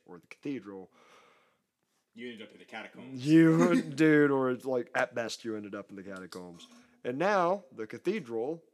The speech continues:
Speaker 1: is a mix of private entities and state entities that work together to deliver a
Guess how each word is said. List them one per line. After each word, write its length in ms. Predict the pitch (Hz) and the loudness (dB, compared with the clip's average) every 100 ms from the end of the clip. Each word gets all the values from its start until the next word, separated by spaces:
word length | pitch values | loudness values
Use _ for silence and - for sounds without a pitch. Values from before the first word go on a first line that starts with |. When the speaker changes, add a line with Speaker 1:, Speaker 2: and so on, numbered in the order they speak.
| - | -16
Speaker 1:
is 140 | 104 | -14
a 40 | 107 | -12
mix 380 | 107 113 - 117 | -12 -12 -12 -14
of 160 | - | -14
private 380 | - 113 113 117 | -10 -8 -8 -10
entities 580 | 117 117 117 120 175 - | -12 -12 -10 -10 -12 -14
and 260 | 98 95 | -18 -18
state 320 | - - 220 135 | -12 -4 -4 -4
entities 600 | 98 90 90 117 - - _ | -8 -12 -14 -16 -18 -20 _
that 220 | 104 - | -14 -12
work 200 | 104 101 | -12 -14
together 400 | - 101 101 107 | -14 -12 -10 -10
to 140 | 110 95 _ _ | -12 -16 _ _
deliver 380 | - 110 104 101 - | -12 -10 -8 -10 -10
a 180 | 101 | -14